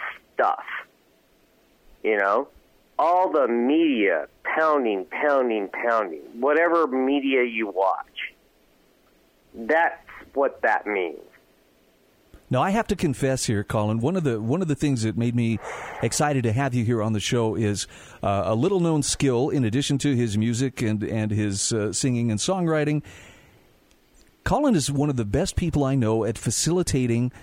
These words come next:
Speaker 2: good, deep discussion between people with really divergent points of view. And I don't know if this goes back to your days as, as a, uh,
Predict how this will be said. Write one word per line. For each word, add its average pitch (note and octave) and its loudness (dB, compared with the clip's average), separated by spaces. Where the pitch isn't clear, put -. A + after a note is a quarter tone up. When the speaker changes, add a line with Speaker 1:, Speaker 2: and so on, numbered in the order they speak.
Speaker 2:
good, D3+ 2
deep F3+ 0
discussion C3 0
between A#2+ 0
people C#3 0
with A#2 0
really D#3 2
divergent A#2+ 0
points A#2 0
of G#2+ 0
view. G2+ -2
And G#2+ 0
I B2+ 2
don't D3+ 0
know D3+ 2
if C#3 -2
this C#3+ 0
goes C3+ 0
back B2+ 0
to C#3 0
your B2 2
days B2 0
as, A2+ -2
as A2+ 0
a, A2+ 2
uh, - -4